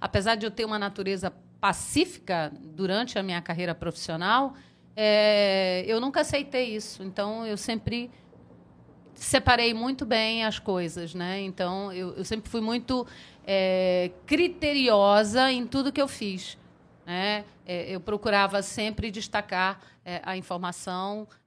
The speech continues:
é, da melhor forma, estudar, estudar o assunto que eu ia abordar,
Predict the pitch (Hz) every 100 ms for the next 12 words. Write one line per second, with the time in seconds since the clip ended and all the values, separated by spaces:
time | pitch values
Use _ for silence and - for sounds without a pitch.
0 | - 165 156 175 180 185 190 - 196 202
1 | 208 196 - 247 - - 330 233 165 156
2 | 214 185 151 - _ _ _ _ _ -
3 | 269 339 359 - - - - 320 269 175
4 | 208 220 214 - - - 220 220 214 -
5 | - 311 392 - 370 359 _ - 269 262
6 | 240 240 247 - - 220 220 226 220 180
7 | 170